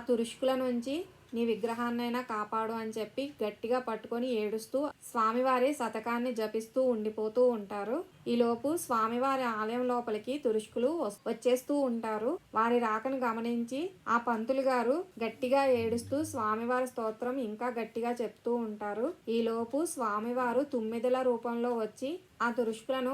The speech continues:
కుట్టి చంపారని, అలాగే అక్కడ నుంచి ఇరవై కిలోమీటర్ల దూరంలో ఉన్న తుమ్మిదల మెట్లో వదిలేశారని ఇక్కడ అందరూ చెప్పుకుంటూ ఉంటారు. ఈ కథ కూడా ఇక్కడ ప్రచారంలో ఉంది.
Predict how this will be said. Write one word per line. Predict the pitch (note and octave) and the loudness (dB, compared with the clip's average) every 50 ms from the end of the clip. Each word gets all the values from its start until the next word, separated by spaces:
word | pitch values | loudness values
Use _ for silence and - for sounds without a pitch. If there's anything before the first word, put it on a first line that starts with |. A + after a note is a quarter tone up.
| D4 C#4+ - | -2 -4 -4
కుట్టి | B3 A3+ - - B3+ B3 | -6 -4 -2 -2 -2 0
చంపారని, | B3 A#3 A3 A3 A3+ A#3 A3+ A3+ A3 A3 A3+ A3+ G#3+ - - - G3+ | -2 -2 -4 -4 -4 -4 -4 -4 -4 -4 -4 -6 -8 -10 -10 -6 -4
అలాగే | A3 A3+ A3+ A3 B3 C#4+ - - - G#3+ | -2 -2 0 0 0 -2 -2 -4 -6 -6
అక్కడ | G#3+ G#3+ - A#3+ A#3 A#3 | -6 -4 -4 -4 -2 -2
నుంచి | A3+ A3+ A#3+ A#3 D4+ D4 C4+ | -2 -2 -2 0 2 2 4
ఇరవై | B3 A#3+ A#3+ A#3+ A3+ - | 4 2 2 -2 -2 -2
కిలోమీటర్ల | A#3 A3+ A#3+ A#3+ B3 B3+ B3+ B3 B3+ B3 A#3 G#3+ | -2 -2 -2 -2 -2 -2 -2 0 0 0 0 0
దూరంలో | A3 A3 A3 A3+ A3+ A3 A3 G#3+ G3+ | -2 -2 -2 -2 -4 -4 -4 -4 -2
ఉన్న | A3+ C4+ C#4 - | -4 -4 -2 -2
తుమ్మిదల | B3 A3 A3 A#3 A3+ A#3+ B3 A#3+ A#3 | -2 -2 -2 -2 -2 -2 0 0 -2
మెట్లో | A#3 A3 A#3 A#3 A#3+ A3+ A3 | -2 -4 -4 -4 -2 -2 -2
వదిలేశారని | F#3+ G3 G#3 G#3+ G#3+ G#3+ A3 G#3+ G#3 G#3+ G#3 G#3 A3+ D4 F4+ - - A3 | -2 -2 -2 -2 -2 -4 -4 -4 -4 -4 -4 -4 -4 -6 -6 -4 -4 -4
ఇక్కడ | A3+ - B3 A#3 A3 | -2 0 0 0 0
అందరూ | G#3 G#3+ A3+ B3 C4+ B3+ B3 | -2 0 0 0 0 0 -2
చెప్పుకుంటూ | A3 G#3+ - - A3+ A3+ A3+ A#3 A#3 A#3 A3+ A3 | -4 -4 -6 -8 -8 -6 -4 -4 -4 -2 -2 -4
ఉంటారు. | G#3+ G#3 A3 G#3 G#3 G#3+ B3 E4+ F#4+ - - - A3+ A#3 | -6 -4 -4 -4 -2 -2 -2 -2 -4 -6 -6 -4 -2 -2
ఈ | A#3+ A#3+ | -2 -2
కథ | C4 B3+ B3 B3 B3 B3 | -2 -2 -2 -2 -2 -2
కూడా | A#3 A3+ A3 A#3 C4 B3+ | -2 -2 -2 -2 -2 -2
ఇక్కడ | B3 - A3+ B3 C4+ - | -2 -2 -4 -4 -4 -4
ప్రచారంలో | - G#3+ G3+ G#3 A3+ G#3+ G#3+ A3 A3 A3+ A3+ A3+ A3+ A3 G#3+ | -4 -4 -4 -4 -4 -4 -2 -2 -4 -4 -4 -2 -2 -4 -4
ఉంది. | G#3 G3+ G#3 A#3+ | -6 -6 -4 -4